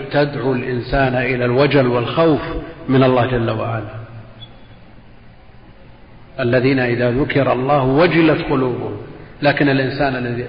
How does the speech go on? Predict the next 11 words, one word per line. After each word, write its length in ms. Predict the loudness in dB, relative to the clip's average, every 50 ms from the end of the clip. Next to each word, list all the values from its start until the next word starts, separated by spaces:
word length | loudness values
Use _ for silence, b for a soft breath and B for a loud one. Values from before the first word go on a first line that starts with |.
| -6
حلال 420 | -2 0 2 2 4 2 2 0 -2
حرام 680 | -2 -2 0 0 -2 -2 -2 -4 -2 -2 -4 -4 -6 -8 -12 -14 B B B B B -8
وفقه 480 | -6 -6 -2 0 -2 -2 -2 -6 -10 -10 -10
ومدري 240 | -10 -10 -10 -10 -10
إيش، 100 | -12 -14 -16 -16 -18 -20 -20 -20 -20 -20 -20 -20 -20 -20 -20 -20 -20 -16 -10 -6 -6 -4 0
على 240 | 2 4 4 4 2
خير 360 | 2 2 2 4 4 2 2
ويعبد 400 | 2 2 4 4 4 4 4 4
الله 140 | 4 4 4
على 260 | 4 4 4 4 4
بصيرة، 580 | 2 0 0 2 2 2 2 2 2 0 0